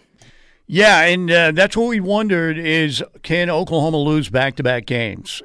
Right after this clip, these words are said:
And the answer so far has been no. And, uh, you know, if they did lose two in this series, obviously Texas would win the national championship.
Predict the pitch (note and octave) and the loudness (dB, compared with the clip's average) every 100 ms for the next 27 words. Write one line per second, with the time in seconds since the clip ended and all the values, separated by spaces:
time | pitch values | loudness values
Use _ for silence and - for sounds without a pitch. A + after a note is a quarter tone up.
0 | F4 C#3 C3 C3+ C#3 C3+ C#3 D#3+ - - | -8 -4 -2 -2 -2 -2 -2 -2 -4 -8
1 | E3 - D3+ D3 C3+ B2+ B2+ B2+ C#3+ D#3+ | -8 -2 0 0 -2 -6 -4 0 0 0
2 | F3+ F#3+ - C#3+ C#3 C#3 C3+ C3+ C3+ C3 | -4 -8 -6 -2 0 0 0 -2 -2 0
3 | C3 C3 C#3 C#3+ C#3 - C3 A#2+ C#3 C#3+ | 0 0 -2 -4 -4 -4 -6 -2 -4 -2
4 | D3 C3+ - C#3+ C#3 C3+ C3 C3+ C#3+ B2+ | -4 -6 -6 -4 -4 -6 -6 -4 -4 -4
5 | B2+ B2+ B2 C#3 B2+ B2 B2 C3 G#2+ A#2 | -4 -4 -6 -8 -6 -6 -8 -8 -10 -10
6 | B2 B2 A#2+ A#2 A2+ A2+ - C#3 D3 C3+ | -8 -6 -6 -6 -8 -12 -8 -6 -6 -8
7 | - B2 - | -8 -8 -8